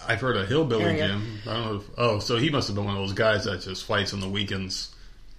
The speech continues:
Speaker 2: Oh, I don't know. He
Speaker 1: He
Speaker 2: owned,
Speaker 1: works
Speaker 2: like,
Speaker 1: at the
Speaker 2: a
Speaker 1: produce department during the day.
Speaker 2: No, he had, like, an auto sales
Speaker 1: Oh, see, well, there you go. So
Speaker 2: thing.
Speaker 1: he's
Speaker 2: Like,
Speaker 1: one of
Speaker 2: he
Speaker 1: those
Speaker 2: had his
Speaker 1: guys,
Speaker 2: own,
Speaker 1: yeah.
Speaker 2: he, he had his own thing or whatever, and
Speaker 1: Yeah.
Speaker 2: apparently he died, something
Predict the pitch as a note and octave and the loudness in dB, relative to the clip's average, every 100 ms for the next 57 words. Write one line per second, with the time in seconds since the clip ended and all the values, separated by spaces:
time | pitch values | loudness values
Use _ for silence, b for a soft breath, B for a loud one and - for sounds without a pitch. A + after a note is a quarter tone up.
0 | - G#3+ G3+ G3+ F3+ E3+ D#3+ F#3 G#3 F#3+ | 2 4 6 6 4 0 0 6 8 8
1 | F#3+ G#3 G3 A#2+ F3+ F3+ E3 C#3+ B2 A#2+ | 4 6 8 8 6 4 4 4 4 2
2 | - - - A2+ A#2 G2+ G#2+ - - G#2+ | -2 -8 -6 0 0 0 -4 -10 -8 -4
3 | G#2+ G2 A2+ A2 G#2 - - - - - | -2 0 2 2 -2 -6 -18 -16 -14 2
4 | G#3 A3 F3 G3+ F#3+ G3+ G3 F#3 F3+ E3 | 6 6 6 4 6 4 4 2 2 -4
5 | - - - F3+ F3+ F3 F3 F3+ E3+ D#3+ | -10 -16 -2 2 4 2 2 0 0 -2
6 | - - b b b G#3 C#3 - A3+ C4+ | -6 -12 b b b 2 2 0 -4 0
7 | F#3+ G#2 F#2+ - G3 F#3 F#3 G#3 C#4 C#4+ | 0 0 0 4 6 8 8 10 12 12
8 | D4 A#3 A3 G#3 G3 G3 A#3+ A3 A3+ G#3 | 12 10 8 8 8 8 8 6 4 2
9 | B3+ A#3 F#3 E3+ D#3+ E3 E3+ D#3+ D#3 E3 | 4 4 4 0 -4 -2 -2 -2 -2 0
10 | D#3+ D#3+ D#3+ D#3 C#3+ A2+ - - - F#3+ | 0 0 -2 -4 -6 -6 -8 -10 -8 -2
11 | F#3+ - D#3+ E3+ E3 E3 E3 D#3+ - - | -2 -2 -2 -4 -2 0 0 -2 -8 -4
12 | F#3+ D#3 | -4 -4